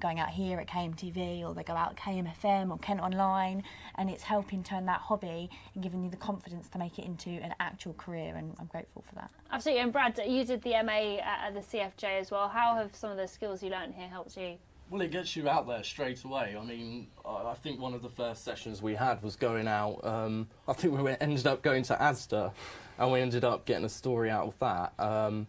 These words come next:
Speaker 3: and, uh, understandably, people are nervous when they first talk on the phone, um, which is one of the key skills we sort of learn here. And I think getting on the phone, getting out there and getting stuck in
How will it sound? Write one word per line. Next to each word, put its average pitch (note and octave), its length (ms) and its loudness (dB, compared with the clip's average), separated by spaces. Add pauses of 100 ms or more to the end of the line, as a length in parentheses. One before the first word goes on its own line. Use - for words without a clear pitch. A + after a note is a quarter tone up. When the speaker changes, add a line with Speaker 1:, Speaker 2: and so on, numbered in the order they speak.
(180)
Speaker 3:
and, A#2+ 160 4
uh, C3 120 2
understandably, C#3 720 4
people A2 340 0
are G#2+ 40 0
nervous A2+ 520 -2
when F#2+ 140 -2
they G2 100 0
first G2+ 380 -2
talk G#2+ 220 -4
on G#2 80 -2
the F2+ 40 -6
phone, C3 540 2 (460)
um, A#2 420 2
which A2 240 -2
is A2 100 -2
one A2+ 140 2
of G2 60 -4
the A2 80 -4
key A2+ 240 -2
skills G2 640 0 (400)
we G#2+ 100 -4
sort - 280 -4
of - 40 -4
learn B2 320 2
here. F#2+ 420 -2
And G2+ 100 -2
I G2+ 60 -4
think G2+ 420 -4
getting C3+ 220 -2
on B2 100 0
the A#2 40 -4
phone, A2+ 600 0
getting C3 280 2
out A2+ 220 2
there G#2+ 180 2
and A2 120 -2
getting A2+ 180 2
stuck - 400 -4
in F#2+ 360 -2